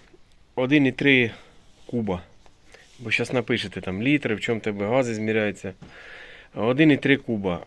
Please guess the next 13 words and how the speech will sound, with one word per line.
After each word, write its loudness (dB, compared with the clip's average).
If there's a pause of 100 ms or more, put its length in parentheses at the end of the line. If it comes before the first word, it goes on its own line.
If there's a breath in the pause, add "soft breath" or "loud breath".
Багато 0
це -2
чи -4
мало, 2
я 0
не 0
знаю. -2
Ну, 0
мені, 2
для 0
мене 6
це 2
приємлемо. 0